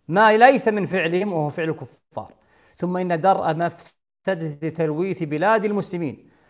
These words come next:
وجزيرة العرب خاصة بدين النصارى واليهود والهندوس والبوذيين أولى من المحافظة على مصلحة مكاسب بعض المسلمين في بلاد الكفر،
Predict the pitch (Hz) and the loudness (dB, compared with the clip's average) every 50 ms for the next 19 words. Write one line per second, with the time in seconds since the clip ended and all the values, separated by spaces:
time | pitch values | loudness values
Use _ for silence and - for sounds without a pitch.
0 | _ _ - 139 156 151 151 170 160 214 208 175 175 160 214 220 202 208 202 - | _ _ 0 2 4 4 4 4 4 4 2 4 4 4 6 6 4 2 4 6
1 | 220 214 180 - - - 147 139 156 165 180 214 214 214 202 196 185 - - 202 | 6 6 6 6 2 -4 -4 -4 -2 -2 -2 -2 -2 -2 -2 -2 -2 2 4 4
2 | 180 151 135 123 143 185 190 196 196 190 208 190 151 135 175 - 202 196 208 196 | 4 4 4 2 2 2 2 2 2 2 2 2 2 2 2 2 2 2 0 2
3 | 180 196 180 147 - 208 220 226 208 233 220 220 214 220 233 214 151 120 - - | 2 2 2 2 2 2 2 2 2 0 0 0 -2 -2 -2 -2 -2 -4 -2 4
4 | - 302 311 262 185 135 107 90 - - _ _ _ _ _ _ _ - 143 151 | 4 6 6 6 2 -2 -2 -6 -10 -20 _ _ _ _ _ _ _ -10 -6 -4
5 | 160 160 156 131 - 175 170 160 185 185 185 - 170 156 165 165 160 160 160 - | -4 -2 -4 -2 0 0 0 2 0 -2 -4 -4 -4 -2 -2 -2 -4 -4 -6 -4
6 | 190 156 165 156 180 160 160 156 - 208 208 196 202 - 214 202 226 226 - - | -6 -6 -4 -6 -6 -6 -6 -4 -2 0 0 0 -2 -4 -4 -2 -2 -2 -2 0
7 | 165 202 190 180 180 185 190 175 - 190 202 226 254 285 277 254 - - - 175 | 0 0 0 0 -2 -6 -8 -8 -8 -8 -6 -4 -4 -4 -4 -6 -8 -8 -6 -4
8 | 156 175 175 160 147 123 - 143 117 107 | -2 -2 -2 -2 -4 -6 -10 -12 -12 -14